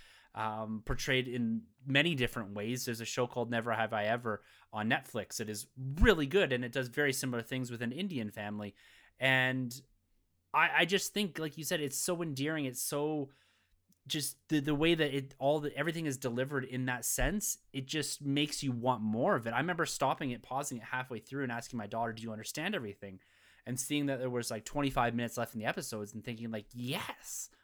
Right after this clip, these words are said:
I want m-, so much more of this." It's, it's different, but it feels familiar. It has everything I think that you want. It's uplifting.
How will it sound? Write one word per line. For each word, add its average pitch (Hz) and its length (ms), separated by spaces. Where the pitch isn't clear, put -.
I - 80
want 202 320
m-, 131 160
so - 340
much 202 220
more 160 280
of 123 140
this." 95 300
It's, 160 520
it's - 180
different, 190 600
but 143 320
it 143 220
feels 156 420
familiar. 147 640
It 131 380
has 143 500
everything 185 480
I 151 100
think 156 220
that 147 100
you 143 140
want. 120 420
It's 110 180
uplifting. 135 680